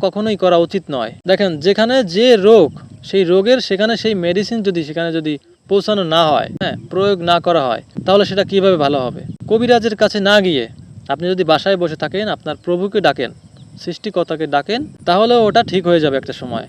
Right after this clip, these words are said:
আপনার যদি ডাক্তারের কাছে যেতে মনে না চায়, তাহলে আপনি বাসায় বসে সৃষ্টিকর্তাকে ডাকবেন, তিনিই ভালো করে দেবেন। কবিরাজ আপনাকে ভালো করতে পারবে না। দেখেন, বর্তমান আমাদের দেশে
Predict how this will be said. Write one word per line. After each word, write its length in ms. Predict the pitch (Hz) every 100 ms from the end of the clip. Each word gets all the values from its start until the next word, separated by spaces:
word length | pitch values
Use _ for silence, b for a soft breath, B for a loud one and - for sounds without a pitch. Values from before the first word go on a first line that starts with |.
| -
আপনার 300 | 160 165 202
যদি 160 | 190 180
ডাক্তারের 360 | 160 156 190 180
কাছে 200 | 170 156
যেতে 220 | 165 170
মনে 240 | 160 160
না 140 | 147 123
চায়, 260 | 107 113 - - _
তাহলে 240 | 165 190
আপনি 220 | 202 220 226
বাসায় 360 | 170 156 202
বসে 360 | 185 170 240 302 _ - -
সৃষ্টিকর্তাকে 680 | - 214 - 233 170 160 143
ডাকবেন, 340 | 123 120 - - _ -
তিনিই 220 | 220 240
ভালো 260 | 175 180
করে 160 | 185 170
দেবেন। 260 | 143 120 117 _ - -
কবিরাজ 440 | 226 247 277 262
আপনাকে 320 | 247 202 214
ভালো 220 | 190 185 214
করতে 200 | 208 190
পারবে 260 | 160 135
না। 100 | 113 117 -
দেখেন, 300 | 170 185 190
বর্তমান 640 | 151 170 226 254 254 269 240
আমাদের 360 | 196 220 226
দেশে 380 | 180 185 185 123